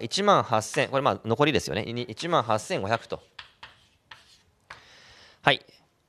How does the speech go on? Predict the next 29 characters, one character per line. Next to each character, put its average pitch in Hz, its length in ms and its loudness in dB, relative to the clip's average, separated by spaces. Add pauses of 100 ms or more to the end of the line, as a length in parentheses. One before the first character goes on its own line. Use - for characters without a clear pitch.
(760)
で、 226 120 8
収 214 240 8
益 214 120 6
性 208 160 6
の 196 120 6
低 196 200 8
下 185 180 8
に 175 120 2
つ - 80 -6
き 185 100 2
ま 185 140 6
し 180 40 0
て 254 100 0
は、 240 120 10
ま 120 120 4
あ、 90 40 2
な 113 180 4
い 107 80 2
と - 200 -12
い 107 40 -6
う 107 40 -4
こ 107 100 -8
と 107 80 -8
で 92 80 -4
す - 80 -14
か 220 80 -2
ら、 208 80 4
ま 107 260 0
あ、 - 80 -18